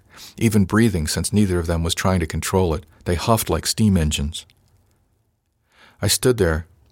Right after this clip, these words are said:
waiting, while they untangled themselves and stood up. I could see Aponis wasn't done,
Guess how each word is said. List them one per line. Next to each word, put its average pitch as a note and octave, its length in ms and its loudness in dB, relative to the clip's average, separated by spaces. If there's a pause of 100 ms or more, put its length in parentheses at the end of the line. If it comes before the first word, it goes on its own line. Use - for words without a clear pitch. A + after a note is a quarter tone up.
(180)
waiting, F#2+ 460 2 (420)
while E2+ 180 0
they F#2 160 4
untangled G2 460 2
themselves E2+ 420 -2
and E2 100 -6
stood E2+ 300 -2
up. E2 260 -4 (720)
I G#2 60 0
could G#2+ 140 0
see C#3 180 4
Aponis C3 400 2
wasn't E2+ 260 2
done, D#2 280 -2